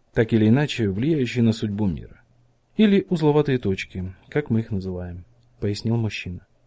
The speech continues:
Их жизни важны для нормального функционирования планеты и по возможности оберегаются. Но уследить за всеми невозможно.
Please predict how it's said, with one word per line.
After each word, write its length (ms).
Их 160
жизни 300
важны 480
для 180
нормального 480
функционирования 800
планеты 640
и 40
по 140
возможности 720
оберегаются. 960
Но 400
уследить 480
за 280
всеми 500
невозможно. 720